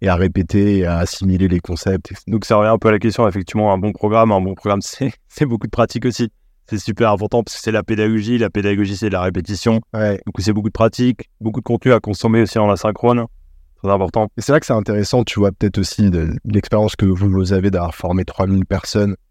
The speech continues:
Speaker 1: et d'avoir vu à un niveau individuel qu'est-ce que ça prend de faire rentrer des concepts, tu vois, chez quelqu'un. Parce que finalement, en entreprise, à la fin, le résultat attendu est quand même le même. Alors oui, il y a beaucoup plus de contextualisation, comme je viens de l'évoquer,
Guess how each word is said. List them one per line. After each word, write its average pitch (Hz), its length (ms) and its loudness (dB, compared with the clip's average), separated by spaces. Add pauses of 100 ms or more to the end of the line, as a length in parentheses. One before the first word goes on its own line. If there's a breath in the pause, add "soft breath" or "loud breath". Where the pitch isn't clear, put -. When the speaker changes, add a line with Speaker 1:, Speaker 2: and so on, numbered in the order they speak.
Speaker 1:
et 98 40 -6
d'avoir 98 300 2
vu 113 180 0
à - 20 0
un 101 80 2
niveau 98 260 0
individuel 113 800 0 (640)
qu'est-ce 120 220 0
que 107 140 0
ça 98 320 -4 (320)
prend 123 400 2
de 107 100 -2
faire 104 260 -2
rentrer 131 440 2
des 113 160 0
concepts, - 680 -2
tu - 140 -10
vois, 107 140 0
chez 104 200 -4
quelqu'un. 123 440 0 (480)
Parce 98 160 -2
que 101 80 0
finalement, 107 360 0
en 101 100 4
entreprise, 101 500 0
à 92 40 2
la 87 100 0
fin, 110 180 2
le 92 60 4
résultat 90 460 0
attendu 90 420 0
est 95 40 0
quand 87 100 -2
même 85 160 -2
le 98 120 0
même. 98 160 2
Alors 87 180 0
oui, 104 120 4
il 95 40 2
y 90 40 0
a 87 40 -2
beaucoup 90 260 -6
plus 90 160 -2
de 87 100 -2
contextualisation, 90 960 -2
comme 92 120 -2
je 87 100 -2
viens 90 80 2
de 87 40 0
l'évoquer, 87 400 0